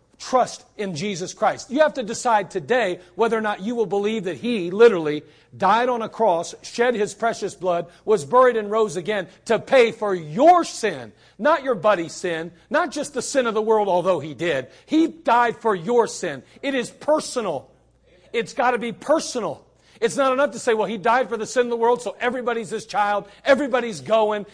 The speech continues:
and that's all that matters." God's not a kind of God that would send anybody to hell. You're right.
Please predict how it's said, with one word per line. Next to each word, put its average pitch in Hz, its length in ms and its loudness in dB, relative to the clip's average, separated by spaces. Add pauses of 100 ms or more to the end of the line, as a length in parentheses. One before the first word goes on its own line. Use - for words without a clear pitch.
and 226 120 -4
that's 247 200 -4
all 240 160 4
that 226 100 -6
matters." 214 460 -2 (400)
God's 285 300 4
not 262 180 0
a 254 60 0
kind 247 240 -4
of 196 80 -2
God 214 200 4
that 208 80 -6
would 214 100 -10
send 220 240 -4
anybody 220 420 -2
to 202 100 -2
hell. 170 300 -2 (100)
You're 214 220 2
right. 190 300 2